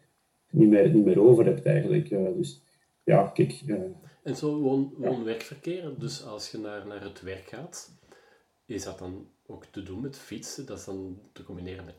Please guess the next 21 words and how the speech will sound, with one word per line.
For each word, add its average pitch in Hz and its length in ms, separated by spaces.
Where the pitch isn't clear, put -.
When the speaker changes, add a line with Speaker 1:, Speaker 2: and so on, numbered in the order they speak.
Speaker 2:
trein? 107 520
Of, - 320
of - 300
Speaker 1:
Ja, 110 180
met 151 140
de - 100
trein. 175 340
Speaker 2:
En 107 200
van 123 100
Speaker 1:
Ja, 127 140
Speaker 2:
waar 120 80
Speaker 1:
wel, 139 160
Speaker 2:
je 143 80
Speaker 1:
ik 156 80
ondervind, 131 600
eh, 113 260
en 113 140
dat 110 140
Friedel 107 380
ook, 147 160
ehm, 107 420